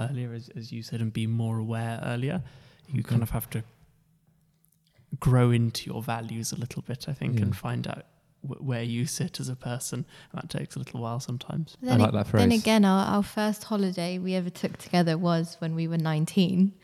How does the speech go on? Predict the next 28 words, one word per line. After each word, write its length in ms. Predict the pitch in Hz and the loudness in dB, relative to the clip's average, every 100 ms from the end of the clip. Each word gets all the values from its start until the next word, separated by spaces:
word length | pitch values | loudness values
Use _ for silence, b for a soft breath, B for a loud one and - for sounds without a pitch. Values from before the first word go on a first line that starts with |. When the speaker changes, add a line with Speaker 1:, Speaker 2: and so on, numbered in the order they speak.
| b b b | b b b
Speaker 3:
which 180 | - 175 | -2 0
is 120 | 165 | 0
when 540 | 165 175 175 170 165 - - - | 2 4 6 4 2 -2 -2 2
we 80 | |
saw 260 | 180 - 180 | 2 4 4
the 80 | 180 | 4
problem 420 | 175 185 165 160 | 2 0 2 0
together. 440 | 170 - 170 165 - | 0 0 2 4 8
Speaker 1:
Yeah. 220 | 151 151 156 - | 8 8 2 0
Speaker 2:
Yeah. 140 | 107 | 2
Speaker 3:
So 180 | 98 185 | 6 8
not, 220 | 220 269 | 6 4
not 160 | 262 240 | 2 2
far 280 | - 247 160 | 8 10 10
off 240 | 170 - | 6 2
from 100 | 180 | 4
eighteen. 720 | 160 165 - 208 208 202 202 147 - | 6 6 8 12 12 12 10 2 -8
Speaker 2:
<laughs> 100 | - | 4
Tell 180 | 139 | 10
me 100 | 151 | 12
a 60 | 143 | 12
person 580 | - 139 139 - 98 101 | 12 10 8 8 8 10
or 180 | 117 117 | 12 10
a 40 | |
thing 460 | 113 - 104 104 147 - b b b b b _ | 10 8 8 8 6 2 b b b b b _
that's 260 | - 107 - | 0 0 6
influenced 680 | 117 110 - 104 98 - - | 10 10 10 8 8 2 6
you 340 | 101 95 92 | 8 10 8